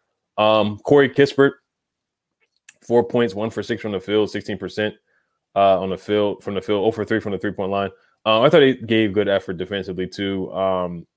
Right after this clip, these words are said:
took some tough shots, got to the free throw line, went two for two. Um, so he struggled shooting, but, you know, we know how he started out last year. He struggled shooting the ball in the first half of the year, but we need him to be consistent.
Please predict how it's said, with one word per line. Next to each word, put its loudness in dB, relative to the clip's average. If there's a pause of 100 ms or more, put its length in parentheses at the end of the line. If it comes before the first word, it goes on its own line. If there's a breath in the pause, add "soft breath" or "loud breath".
(100)
took 0
some 2
tough 2
shots, 0 (500)
got 4
to 4
the 2
free 0
throw 4
line, 2
went -4
two 0
for -4
two. 4 (500)
Um, 0
so -2
he 0
struggled 2
shooting, -2
but, 0
you -8
know, 0
we -2
know 0
how 2
he -2
started 2
out 2
last 0
year. -8
He -10
struggled -2
shooting -4
the -4
ball 2
in -12
the -10
first 0
half 4
of -12
the -6
year, -6 (360)
but 0
we -2
need 0
him -2
to -8
be -2
consistent. -4